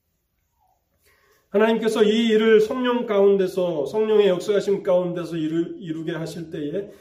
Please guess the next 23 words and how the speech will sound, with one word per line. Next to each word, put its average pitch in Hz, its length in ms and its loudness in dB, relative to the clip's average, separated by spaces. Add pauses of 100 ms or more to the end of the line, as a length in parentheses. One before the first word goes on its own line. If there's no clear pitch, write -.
(140)
이스라엘은 185 840 0 (600)
자신들의 247 680 -4
죄를 214 280 4
이제 214 220 4
부끄러워하게 214 1400 0
될 190 180 0
것입니다. 156 500 -6 (720)
범죄함으로 233 920 2
하나님의 254 560 0
거룩하신 233 600 0
이름을 226 400 -2
한때나마 226 600 0
더럽힌 214 420 2
이를 196 560 4 (220)
부끄러워하게 208 840 4
될 170 180 -6
것이고 175 540 -2
죄를 190 320 2
미워하게 170 400 -2
될 147 160 -4
것이라고 151 400 -10
말씀하고 139 500 -6
있습니다. 131 400 -14